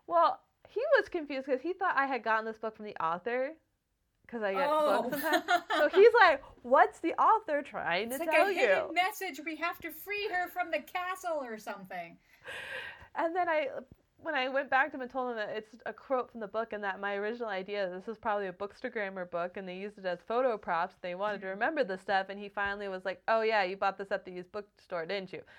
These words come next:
Speaker 1: Never mind, this is boring." <laughs>
Speaker 2: <laughs> But that's hilarious. That's a lot of,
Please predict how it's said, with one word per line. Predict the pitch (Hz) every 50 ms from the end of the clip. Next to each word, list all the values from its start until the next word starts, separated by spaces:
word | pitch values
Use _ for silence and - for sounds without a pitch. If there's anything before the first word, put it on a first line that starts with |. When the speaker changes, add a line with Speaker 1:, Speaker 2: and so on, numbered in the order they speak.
| - - - _ -
Speaker 1:
Never | 185 185 190 196 190
mind, | 185 170 170 170 170 170
this | 170 - -
is | 185 175
boring." | - 175 151 135 113 214 - -
<laughs> | - - - - - - - - - - - - _ _ - -
Speaker 2:
<laughs> | - 330 - - 359 330 330 - 370 330 359 - 349 294 311 - - 302 277 - _ _ _ _ _ _ _ _ _ _ _ _ _ _ _ _ _ -
But | 226
that's | 233 240 240 233
hilarious. | - 285 254 233 196 214 202 190 190 180 185
That's | 220 214 -
a | 277
lot | 269 247 226 226 233 254
of, | 247 240 240 233